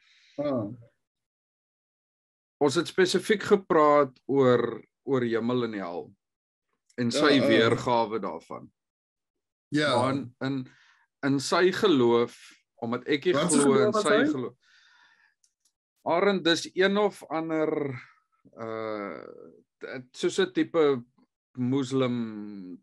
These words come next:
Speaker 1: Okay.
Speaker 2: tipe ding. Ek kan nou nie, het, eerlikwaar, dis vyftien jaar terug, sestien jaar terug. Ek
Speaker 1: Okay,
Speaker 2: kan nou nie so
Speaker 1: ja.
Speaker 2: lekker spesifiek onthou nie.
Speaker 1: Islam, ja.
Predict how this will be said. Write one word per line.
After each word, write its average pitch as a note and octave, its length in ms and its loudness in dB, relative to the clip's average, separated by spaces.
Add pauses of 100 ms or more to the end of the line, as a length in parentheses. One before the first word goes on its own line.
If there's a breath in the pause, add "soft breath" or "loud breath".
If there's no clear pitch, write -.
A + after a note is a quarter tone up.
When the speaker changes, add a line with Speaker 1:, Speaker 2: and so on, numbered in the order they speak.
(760)
Speaker 1:
Okay. B2 300 -2
Speaker 2:
tipe A2 120 -2 (520)
ding. A#2+ 340 0
Ek C3+ 160 -2
kan E3 140 2
nou D#3+ 120 0
nie, D#3+ 280 -2
het, B2+ 240 -6
eerlikwaar, D3 680 2
dis C3 240 0 (1300)
vyftien C3+ 480 -2
jaar A#2 300 -2 (500)
terug, D3 320 -4 (460 loud breath)
sestien C3 560 -6
jaar C3+ 200 -2
terug. C#3 220 0
Ek F#3 80 0
Speaker 1:
Okay, - 140 0
Speaker 2:
kan C3+ 100 4
nou C#3 100 4
nie D3+ 100 0
so C3+ 120 0
Speaker 1:
ja. - 60 4 (100)
Speaker 2:
lekker A#2 380 -2
spesifiek C3+ 580 -2
onthou G#2+ 240 2
nie. G2 140 -4 (1000 loud breath)
Speaker 1:
Islam, F3 580 6
ja. B2+ 200 4